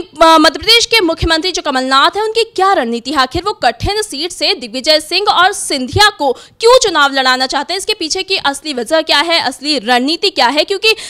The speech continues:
जहां-जहां देखा जा रहा है, कांग्रेस पार्टी को अगर मुश्किलें नजर आ रही हैं कि इस सीट से उनका जीतना बेहद मुश्किल है, तो उस सीट से वो दिग्विजय सिंह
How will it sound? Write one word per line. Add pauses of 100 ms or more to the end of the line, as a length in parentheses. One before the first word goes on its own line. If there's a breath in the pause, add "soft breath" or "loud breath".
(100)
जहां-जहां
देखा
जा
रहा
है,
कांग्रेस
पार्टी
को
अगर
मुश्किलें
नजर
आ
रही
हैं
कि
इस
सीट
से (220 loud breath)
उनका
जीतना
बेहद
मुश्किल
है,
तो
उस
सीट
से
वो
दिग्विजय
सिंह